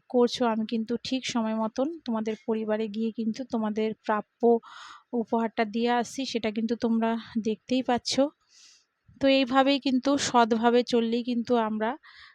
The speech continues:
সবাই কিন্তু আমাদের নিজের লক্ষ্যে পৌঁছাতে পারবো। তো যাই হোক, দেখো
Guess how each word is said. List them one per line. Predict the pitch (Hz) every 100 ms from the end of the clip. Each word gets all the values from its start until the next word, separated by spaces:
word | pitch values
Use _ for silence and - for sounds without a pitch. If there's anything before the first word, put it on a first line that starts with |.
| _ -
সবাই | - 220 220 233
কিন্তু | - 233 214 233
আমাদের | 208 214 220 214 -
নিজের | 226 220 226 226
লক্ষ্যে | 220 - - 233
পৌঁছাতে | 226 220 - 214 226
পারবো। | 214 202 202 254 _ _ _ _ _ _ _ _ _ _ _ _ -
তো | 285
যাই | 269 294 294
হোক, | 311 269
দেখো | 269 254 285